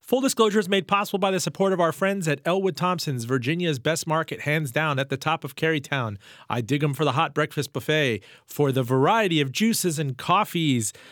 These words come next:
that they serve, for their, mm, Indian Wednesdays, gosh, you name it, Mexican Fridays, the Beat Cafe, at the top of Carytown, at the corner of Elwood and Thompson Streets, hence the name, and at elwood thompsons dot com.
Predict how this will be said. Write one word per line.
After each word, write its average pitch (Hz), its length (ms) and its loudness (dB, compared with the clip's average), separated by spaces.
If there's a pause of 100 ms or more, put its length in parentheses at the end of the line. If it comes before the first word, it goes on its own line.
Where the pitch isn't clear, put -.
(100)
that 139 180 -2
they 131 140 2
serve, 113 480 0
for 117 360 0
their, 107 360 -2
mm, 196 520 0
Indian 196 360 2
Wednesdays, 175 560 0
gosh, 143 400 0
you 147 80 -2
name 139 240 0
it, 131 120 -8
Mexican 160 520 -2
Fridays, 160 580 2 (260)
the 131 100 0
Beat 170 220 2
Cafe, 139 640 0 (320)
at 226 220 0
the 226 80 2
top 208 280 0
of 175 120 -6
Carytown, 165 500 0
at 147 60 -4
the 135 60 -6
corner 160 300 -2
of 139 120 0
Elwood 151 260 0
and 143 80 -4
Thompson 120 380 -2
Streets, 120 380 -6
hence 120 260 -6
the 156 100 -4
name, 110 400 -2
and 92 140 -6
at 92 60 -8
elwood 113 260 -4
thompsons 101 400 -8
dot 90 200 -6
com. 123 260 -8